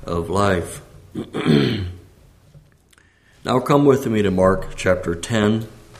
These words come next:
I'm gonna be taking my text from verse one through thirty-one. <clears throat> There's a number of subjects in this passage,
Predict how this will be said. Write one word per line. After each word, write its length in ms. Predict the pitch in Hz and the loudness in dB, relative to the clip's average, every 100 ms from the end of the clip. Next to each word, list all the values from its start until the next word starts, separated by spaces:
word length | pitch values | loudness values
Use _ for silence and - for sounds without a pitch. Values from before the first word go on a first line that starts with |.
| - - - - _ - - _ _ _ _ - | -20 -20 -20 -20 _ -20 -20 _ _ _ _ -12
I'm 160 | - 92 | -6 -4
gonna 240 | 92 95 | -2 -2
be 120 | 87 | -2
taking 400 | 85 120 120 104 | 0 0 0 -2
my 200 | 92 87 | -2 -2
text 600 | 90 135 127 127 - - | -2 2 2 0 -6 -8
from 300 | - 95 90 | -4 -2 0
verse 420 | 90 98 92 - | 0 0 0 -6
one 400 | 95 98 113 113 | -2 0 2 0
through 240 | 107 104 95 | -4 -4 -4
thirty-one. 760 | - 123 127 113 113 127 156 160 - - - _ _ _ _ | -2 2 4 4 2 -2 -6 -12 -18 -20 -20 _ _ _ _
<clears throat> 520 | _ _ _ _ - | _ _ _ _ -18
There's 760 | 185 - 151 139 113 95 87 | -14 -4 0 0 0 -4 -6
a 100 | 85 | -4
number 360 | 82 98 107 107 | -2 0 2 4
of 200 | 104 95 | 2 0
subjects 760 | - 127 123 120 131 135 - | -2 -2 0 2 2 0 -2
in 160 | 107 101 | 0 0
this 280 | 101 98 - | 0 -2 -4
passage, 720 | - 120 131 151 147 - - | 0 0 0 0 -2 -4 -12